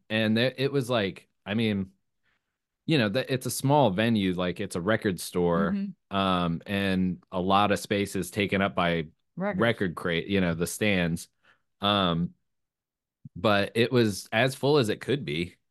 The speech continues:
Speaker 1: I felt like, you know, I mean, not, it wasn't, like, standing room only, shoulder to shoulder. There was people walking through and flipping through records, but the majority of the other space, uh, was pretty full.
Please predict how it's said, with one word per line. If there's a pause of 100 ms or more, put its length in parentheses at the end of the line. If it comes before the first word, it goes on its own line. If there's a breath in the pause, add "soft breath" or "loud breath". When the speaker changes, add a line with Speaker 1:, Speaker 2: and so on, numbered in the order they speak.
Speaker 1:
I
felt
like,
you
know,
I
mean,
not,
it
wasn't,
like,
standing
room
only,
shoulder
to
shoulder.
There
was (760 soft breath)
people
walking
through
and
flipping
through
records,
but (260)
the
majority
of
the
other
space, (1120)
uh, (260)
was
pretty
full.